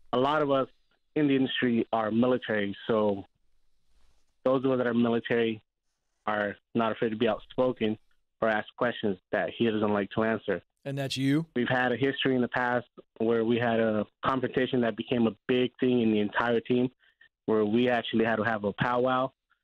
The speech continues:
Speaker 1: and everyone had to shake hands and squash 'cause it was borderline of some guys even going physical. I mean, it was really bad, so it just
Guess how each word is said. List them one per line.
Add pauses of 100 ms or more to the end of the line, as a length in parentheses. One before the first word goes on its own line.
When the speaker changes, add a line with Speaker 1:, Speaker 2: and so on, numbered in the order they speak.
(300)
Speaker 1:
and
everyone
had
to (100)
shake
hands
and
squash (100)
'cause
it
was (200)
borderline
of (120)
some
guys
even
going
physical.
I
mean,
it
was (840)
really
bad,
so
it
just